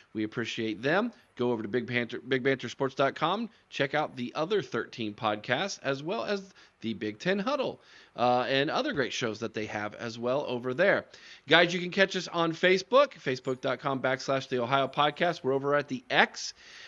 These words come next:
We're at the Ohio Pod, at the Ohio Pod, and, uh, you can go to our website, the ohio podcast dot com. All right, guys, we,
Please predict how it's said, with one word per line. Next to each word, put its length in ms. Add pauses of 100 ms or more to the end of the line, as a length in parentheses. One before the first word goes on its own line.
(140)
We're 1040
at 400
the 220
Ohio 480
Pod, 340 (100)
at 220
the 140
Ohio 380
Pod, 280
and, 420
uh, 360
you 100
can 260
go 140
to 60
our 100
website, 480
the 140
ohio 240
podcast 400
dot 160
com. 280 (800)
All 140
right, 220
guys, 260
we, 380